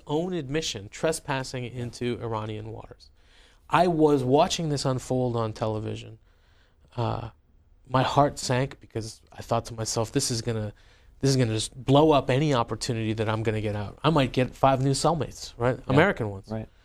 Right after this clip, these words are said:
Speaker 1: Uh, and within a matter of hours, it was resolved.
Speaker 2: So this ended up being a hopeful event for you, because that, that told you things were maybe
Speaker 1: Thing-,
Speaker 2: on a better track,
Speaker 1: things,
Speaker 2: huh?
Speaker 1: it,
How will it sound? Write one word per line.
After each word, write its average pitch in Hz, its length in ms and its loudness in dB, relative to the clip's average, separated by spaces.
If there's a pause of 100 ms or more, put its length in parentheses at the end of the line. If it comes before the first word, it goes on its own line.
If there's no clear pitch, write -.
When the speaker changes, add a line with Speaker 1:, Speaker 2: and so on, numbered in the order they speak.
(500)
Speaker 1:
Uh, 127 360 2
and 139 140 0
within 165 240 2
a 151 40 2
matter 170 400 -2
of 143 100 -2
hours, 135 680 -4 (760)
it 151 100 0
was 135 180 4
resolved. 113 640 -2 (260)
Speaker 2:
So - 160 0
this 139 180 6
ended 131 220 4
up 107 180 2 (260)
being 110 440 2 (220)
a 104 100 2
hopeful 98 540 2
event 90 300 0
for - 180 -4
you, 87 240 2
because 101 260 0
that, 123 180 4
that 123 200 2
told 123 300 2
you 110 220 2 (200)
things 127 280 2
were 120 100 4
maybe 120 280 4
Speaker 1:
Thing-, 117 60 6
Speaker 2:
on 113 120 2
a 104 40 0 (100)
better 113 160 2
track, 92 300 -2
Speaker 1:
things, 95 180 4
Speaker 2:
huh? 104 60 -2
Speaker 1:
it, 165 140 4